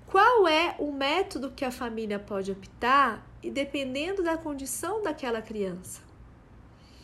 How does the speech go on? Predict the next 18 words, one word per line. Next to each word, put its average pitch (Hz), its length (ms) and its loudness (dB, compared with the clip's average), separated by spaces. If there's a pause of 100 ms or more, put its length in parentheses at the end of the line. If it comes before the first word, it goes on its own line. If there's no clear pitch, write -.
(680)
Dependendo, 247 680 0
obviamente, 220 760 -2
também 233 400 -2
do 226 80 -6
contexto, 226 1000 -2
da 208 160 -6
cultura, 233 840 -2
do 208 100 -6
desejo 208 520 0
dos 180 180 -10
pais, 220 680 0 (500)
mas 247 240 -2
também 277 560 -2
da 320 100 0
condição 240 600 -6
da 214 100 -6
nossa 202 320 -6
criança. 190 640 -8